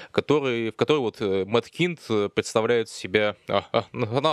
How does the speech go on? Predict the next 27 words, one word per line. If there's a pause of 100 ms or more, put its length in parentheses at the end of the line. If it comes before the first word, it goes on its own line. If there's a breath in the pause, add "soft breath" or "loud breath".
авторов
настоящего
фекшена,
блядь,
настоящих
книжечек,
нахуй. (560 loud breath)
А,
вот,
к-,
который
тут,
типа,
да,
вот,
стилизован
под
Яна
Флеминга,
там,
про,
да,
Агату
Кристи
и
прочие
штуки.